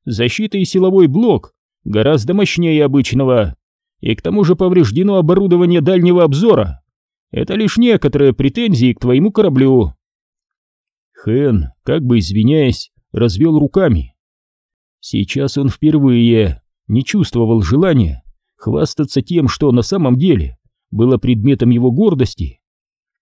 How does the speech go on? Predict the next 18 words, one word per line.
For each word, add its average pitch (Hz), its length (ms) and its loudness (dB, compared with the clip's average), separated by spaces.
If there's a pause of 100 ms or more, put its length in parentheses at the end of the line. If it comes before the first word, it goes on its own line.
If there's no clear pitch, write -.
(440)
Сержант 107 680 0
продолжал. 113 760 0 (600)
«Если 131 440 -2
корабль 151 600 0 (300)
имеет 151 420 0
такую 170 340 0
оснастку 151 520 -2
и 139 60 2
небольшой 151 440 0
грузовой 143 480 2
отсек - 420 -4 (340)
при 123 140 -2
повышенной 185 580 -2
мощности, 117 640 -2 (360)
само 156 340 -4
собой 190 300 0
возникает 175 520 0
подозрение, 151 760 0